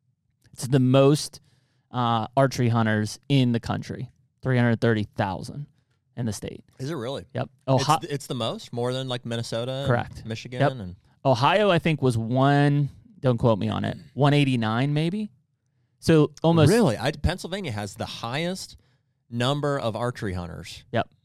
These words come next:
Speaker 1: Three hundred thirty thousand
Speaker 2: That,
Speaker 1: plus.
Speaker 2: that's resident tag, or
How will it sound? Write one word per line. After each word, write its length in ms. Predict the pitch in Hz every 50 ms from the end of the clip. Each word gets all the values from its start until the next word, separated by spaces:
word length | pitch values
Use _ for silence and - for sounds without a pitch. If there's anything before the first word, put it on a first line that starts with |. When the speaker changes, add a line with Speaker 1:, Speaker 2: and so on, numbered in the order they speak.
| _ _ _ _
Speaker 1:
Three 160 | - 143 147 151
hundred 220 | 151 156 147 139
thirty 200 | 143 139 135 131
thousand 320 | 120 131 123 120 117 113 113
Speaker 2:
That, 20 | -
Speaker 1:
plus. 200 | 113 101 - 107
Speaker 2:
that's 200 | 127 123 113 -
resident 580 | 107 101 107 107 110 107 113 117 117 113 117 - _ _ _ _ _ _ _ _
tag, 320 | - - 113 104 113 127 131 -
or 160 | - 117 110